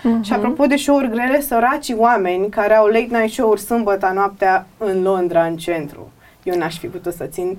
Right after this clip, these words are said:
Speaker 2: niciodată
Speaker 1: Oh.
Speaker 2: și recunosc.
Speaker 1: Deci asta că o să zic, există niște grei în industria asta, adică nu e chiar,
Speaker 2: Da,
Speaker 1: uh,
Speaker 2: da,
Speaker 1: e
Speaker 2: mai ales
Speaker 1: așa.
Speaker 2: la ei. E foarte diferit. La noi lumea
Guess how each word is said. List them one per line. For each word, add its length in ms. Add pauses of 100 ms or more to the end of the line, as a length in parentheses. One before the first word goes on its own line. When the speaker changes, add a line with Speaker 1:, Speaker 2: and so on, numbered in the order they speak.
Speaker 2:
niciodată 520
Speaker 1:
Oh. 100
Speaker 2:
și 60
recunosc. 460 (800)
Speaker 1:
Deci 240
asta 240
că 60
o 40
să 140
zic, 180
există 380 (180)
niște 280
grei 440
în 60
industria 540
asta, 200
adică 280
nu 120
e 180
chiar, 260
Speaker 2:
Da, 760
Speaker 1:
uh, 60
Speaker 2:
da, 300
Speaker 1:
e 20
Speaker 2:
mai 120
ales 200
Speaker 1:
așa. 200
Speaker 2:
la 60
ei. 280
E 40
foarte 280
diferit. 400
La 100
noi 200
lumea 200